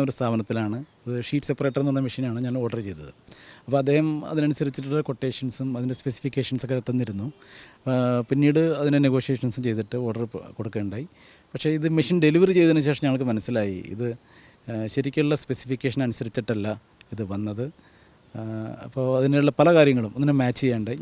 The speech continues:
ഞങ്ങളുടെ ഈ പ്രോഡക്റ്റ് ഇതിനകത്ത് ഉപയോഗിക്കുക, ഇത് ഞങ്ങൾക്ക് ഉപയോഗശൂന്യമായിട്ട് മാറി മെഷീൻ. അപ്പോൾ ഇതിനനുസരിച്ച് അദ്ദേഹമായിട്ട് ഞാൻ പലതവണ സംസാരങ്ങളുണ്ടായി. <clears throat> അപ്പോൾ അദ്ദേഹം പലതവണ അഷ്വർ ചെയ്തിരുന്നു, ഇത് നന്നാക്കി തരാം, അല്ലെങ്കിൽ ഇതിനെ റീപ്ലേസ് ചെയ്യാമെന്നാണ് ലാസ്റ്റ് എന്നോട് കമ്മിറ്റ് ചെയ്തത്.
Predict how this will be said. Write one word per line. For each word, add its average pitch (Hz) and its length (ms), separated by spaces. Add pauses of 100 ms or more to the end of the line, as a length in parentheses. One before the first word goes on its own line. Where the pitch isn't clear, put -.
ഞങ്ങളുടെ 131 280 (640)
ഈ - 20 (140)
പ്രോഡക്റ്റ് 117 400
ഇതിനകത്ത് 123 300
ഉപയോഗിക്കുക, 117 460
ഇത് 135 80 (200)
ഞങ്ങൾക്ക് 151 260 (140)
ഉപയോഗശൂന്യമായിട്ട് 147 840
മാറി 104 240
മെഷീൻ. 85 220 (480)
അപ്പോൾ 147 140
ഇതിനനുസരിച്ച് 165 520
അദ്ദേഹമായിട്ട് 156 560
ഞാൻ 151 100 (200)
പലതവണ 131 400 (100)
സംസാരങ്ങളുണ്ടായി. 123 720 (300)
<clears throat> 143 340
അപ്പോൾ 123 160
അദ്ദേഹം 135 240 (560)
പലതവണ 143 380
അഷ്വർ 139 240
ചെയ്തിരുന്നു, 131 360 (140)
ഇത് 131 80 (140)
നന്നാക്കി 113 400
തരാം, 120 160 (120)
അല്ലെങ്കിൽ 110 280 (520)
ഇതിനെ 120 220
റീപ്ലേസ് 139 380
ചെയ്യാമെന്നാണ് 156 460
ലാസ്റ്റ് 135 380
എന്നോട് 131 280
കമ്മിറ്റ് 123 300
ചെയ്തത്. 117 280